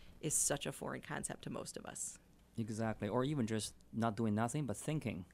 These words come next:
Speaker 2: Like, I
Speaker 1: Yeah.
Speaker 2: ask my students in class, like, "You do homework, fine. You do all the writing, fine. When do you have time to think or even review?" Say, "Hey, I've been, I've been in college for half a semester now.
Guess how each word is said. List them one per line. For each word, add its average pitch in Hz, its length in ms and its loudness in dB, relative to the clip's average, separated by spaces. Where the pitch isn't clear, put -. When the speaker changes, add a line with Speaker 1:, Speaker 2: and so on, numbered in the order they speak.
Speaker 2:
Like, 107 100 0
I - 60 0
Speaker 1:
Yeah. 110 140 4
Speaker 2:
ask 135 140 2
my 113 120 2
students 117 380 0
in 104 100 -2
class, 104 360 -2
like, 95 180 -4
"You 98 80 -4
do 104 120 -2
homework, 107 460 0
fine. 90 240 0
You 110 420 4
do 110 260 4
all 104 160 2
the 101 80 0
writing, 104 400 2
fine. 90 380 -2
When 117 160 4
do 120 60 2
you 117 60 4
have 113 160 0
time 110 220 0
to 98 100 -4
think 101 460 -2
or 104 140 0
even 110 240 2
review?" 104 380 2
Say, 101 180 0
"Hey, 117 240 0
I've 113 260 -2
been, 110 160 -2
I've 120 180 -2
been 117 100 -2
in 110 80 0
college 110 320 0
for 104 480 -2
half 110 200 0
a 104 40 -6
semester 117 400 -2
now. 92 240 -2